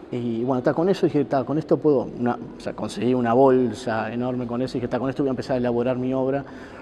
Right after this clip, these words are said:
Ya tengo la, las piezas, ¿no? De cómo vincular a la adolescencia o a los niños y cómo, eh, ponerle esta carga agresiva y de violencia que yo estoy sintiendo que está. Eh, me parece que conju-,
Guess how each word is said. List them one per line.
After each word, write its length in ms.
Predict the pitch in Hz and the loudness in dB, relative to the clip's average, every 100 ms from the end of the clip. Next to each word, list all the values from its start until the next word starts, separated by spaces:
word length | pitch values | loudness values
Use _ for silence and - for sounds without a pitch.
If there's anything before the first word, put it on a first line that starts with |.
| - | -8
Ya 100 | - | -4
tengo 260 | 160 127 123 | 0 4 4
la, 200 | 117 107 | 4 2
las 180 | 107 - | 0 0
piezas, 440 | 127 117 - 104 | 2 0 0 -4
¿no? 160 | 131 135 | 0 0
De 140 | 113 | 0
cómo 220 | 123 120 | 2 0
vincular 480 | 120 120 113 120 123 | 2 0 0 2 2
a 80 | 117 | 2
la 80 | 113 | 0
adolescencia 600 | 120 113 - 139 127 117 | 0 -2 -4 -6 -4 -4
o 60 | |
a 40 | 113 | -4
los 140 | 113 | -2
niños 340 | 131 147 160 151 | 0 2 2 0
y 80 | |
cómo, 400 | 120 127 135 131 67 | 0 2 2 0 -2
eh, 280 | 113 113 107 | -2 -2 -2
ponerle 320 | 117 123 127 | -2 0 0
esta 180 | 123 110 | -2 -2
carga 260 | - 123 120 | 0 2 0
agresiva 520 | 110 107 131 123 110 | -2 -2 0 0 0
y 60 | |
de 100 | 110 | -2
violencia 380 | 113 117 131 127 | -2 -2 -2 -2
que 80 | 117 | -4
yo 160 | - 123 | -4 -6
estoy 240 | - 123 | -2 -2
sintiendo 360 | - 110 123 120 | -4 -4 -2 -2
que 100 | 104 | -2
está. 220 | - 135 - - - - - - - - | -4 -4 -8 -18 -18 -18 -18 -18 -18 -8
Eh, 240 | 113 110 107 | -4 -4 -4
me 100 | 110 | 0
parece 240 | 120 127 | 0 2
que 140 | 127 | 0
conju-, 440 | 113 123 - 120 | 2 0 -2 -6